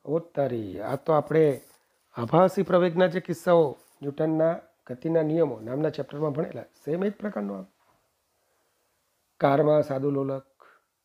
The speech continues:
જ્યારે ગતિમાં હતું તો સાદું લોલક, બરાબર?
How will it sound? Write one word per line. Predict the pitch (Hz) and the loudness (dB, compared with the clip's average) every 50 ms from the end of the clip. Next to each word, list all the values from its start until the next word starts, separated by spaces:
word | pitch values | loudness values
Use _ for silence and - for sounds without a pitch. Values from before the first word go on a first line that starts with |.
| _ _ _ _ _ _ _ _ _ _ _ | _ _ _ _ _ _ _ _ _ _ _
જ્યારે | 117 113 131 127 131 117 | -8 -4 -4 -2 -2 -2
ગતિમાં | 127 123 - - 135 135 131 123 | -4 -6 -4 -4 -4 -2 -2 -4
હતું | 127 - 131 | -6 -10 -14
તો | 123 | -14
સાદું | 117 - 135 123 127 135 131 | -12 -10 -8 -6 -4 -4 -2
લોલક, | 127 131 147 160 139 - - _ _ _ _ _ _ _ _ _ _ _ _ _ _ _ _ _ _ _ _ _ _ _ _ _ _ - | 0 2 2 2 0 0 -8 _ _ _ _ _ _ _ _ _ _ _ _ _ _ _ _ _ _ _ _ _ _ _ _ _ _ -4
બરાબર? | - 135 190 214 226 214 | 4 4 4 4 4 -2